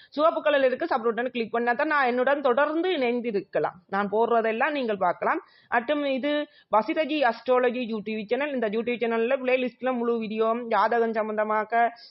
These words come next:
தோஷம் சம்பந்தமாக உங்கள் ஜாதகத்தில் இருக்கும் மற்றும் ஜாதக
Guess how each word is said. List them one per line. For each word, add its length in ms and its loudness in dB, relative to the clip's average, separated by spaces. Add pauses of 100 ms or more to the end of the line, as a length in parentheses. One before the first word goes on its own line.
தோஷம் 400 0
சம்பந்தமாக 680 -2
உங்கள் 180 -2
ஜாதகத்தில் 600 0
இருக்கும் 400 -4
மற்றும் 300 -4
ஜாதக 480 2